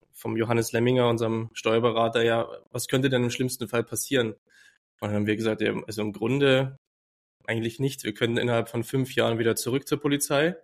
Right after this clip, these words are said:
Und haben erstmal alle angefangen zu lachen, ja, und haben gesagt, hey, nein, dann macht es doch einfach, ja. Für viele andere ist der Schritt ungefähr von,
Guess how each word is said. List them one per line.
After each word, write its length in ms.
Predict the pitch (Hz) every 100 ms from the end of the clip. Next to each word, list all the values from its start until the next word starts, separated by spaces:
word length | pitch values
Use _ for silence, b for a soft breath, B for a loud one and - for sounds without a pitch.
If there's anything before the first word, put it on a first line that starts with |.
| b b b b _
Und 80 | 104
haben 100 | 110
erstmal 300 | 110 - 101
alle 160 | 117
angefangen 380 | 117 127 123 120
zu 100 | 127
lachen, 320 | 117 127 120
ja, 100 | 110
und 80 | 117
haben 80 | 117
gesagt, 220 | 113 113
hey, 180 | 117 127
nein, 160 | 127 110
dann 180 | 117 113
macht 200 | 135 -
es 140 | -
doch 140 | 127 -
einfach, 320 | 113 117 113
ja. 180 | 117 131
Für 160 | 127
viele 280 | - 135 123
andere 200 | 117 127
ist 160 | 120 -
der 100 | 117
Schritt 360 | - 135 - B B B B
ungefähr 500 | - 135 131 135 123
von, 380 | 120 127 123 120